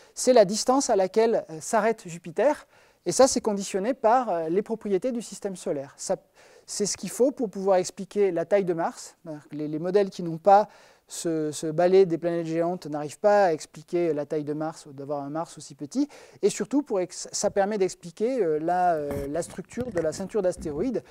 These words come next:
et surtout le fait qu'à partir d'une distance d'à peu près, euh, euh, deux virgule six unités astronomiques, on a des, euh, on a des, des objets, les chondrites carbonés, les astéroïdes de type C, qui sont les corps parents des chondrites carbonés,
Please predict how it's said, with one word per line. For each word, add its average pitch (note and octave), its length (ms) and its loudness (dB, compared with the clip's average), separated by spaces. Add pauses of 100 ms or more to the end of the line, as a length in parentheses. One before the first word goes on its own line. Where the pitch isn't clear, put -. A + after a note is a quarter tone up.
(360)
et E3 60 -2
surtout F3+ 280 -4
le G#3 120 6
fait C4 280 0
qu'à A3+ 480 2
partir G3+ 520 -2
d'une E3+ 220 -2
distance F3+ 440 -4
d'à D#3+ 80 -4
peu D#3 140 -8
près, G3 280 -2
euh, C#3+ 200 -2 (400)
euh, C3+ 160 -8
deux D3+ 120 0
virgule F3 340 0
six G3+ 320 -8
unités E3+ 260 -6
astronomiques, F3 640 -4 (360)
on F3+ 200 0
a B3 240 2
des, G3+ 400 4
euh, D#3+ 400 2
on E3+ 140 -4
a G#3 160 0
des, F3+ 360 2
des D#3+ 220 -4
objets, E3+ 380 2
les G3 80 2
chondrites E3+ 340 -8
carbonés, D#3+ 380 -4
les G3+ 100 -4
astéroïdes E3+ 320 -6
de D#3+ 80 -2
type D3 200 -16
C, C4+ 200 -4
qui - 80 -18
sont - 100 -12
les D3+ 100 -6
corps - 160 -14
parents F3 260 -4
des E3+ 80 -6
chondrites D#3 300 -10
carbonés, D#3 440 -4